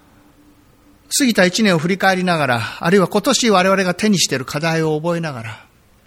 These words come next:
いろんなことを思います。なんでこんなに心配してるんだろうか。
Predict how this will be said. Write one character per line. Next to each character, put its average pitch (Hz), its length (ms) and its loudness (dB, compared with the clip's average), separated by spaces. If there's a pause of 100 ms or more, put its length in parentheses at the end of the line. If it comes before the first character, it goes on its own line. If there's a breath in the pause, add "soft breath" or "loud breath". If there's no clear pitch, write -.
(140)
い 123 80 -10
ろ 110 120 -10
ん 123 40 -8
な 160 80 -12
こ - 120 -12
と - 100 -10
を 240 40 -6
思 123 140 -10
い 160 60 -16
ま 147 120 -20
す。 - 160 -14 (1500)
な 120 160 -12
ん 160 60 -6
で 262 80 -4
こ 349 80 -10
ん 294 40 -4
な 254 60 2
に 190 60 2
心 165 180 -2
配 131 160 -4
し - 60 -6
て 131 80 -8
る 113 80 -8
ん 107 40 -10
だ 113 80 -16
ろ 123 100 -20
う - 20 -20
か。 - 220 -20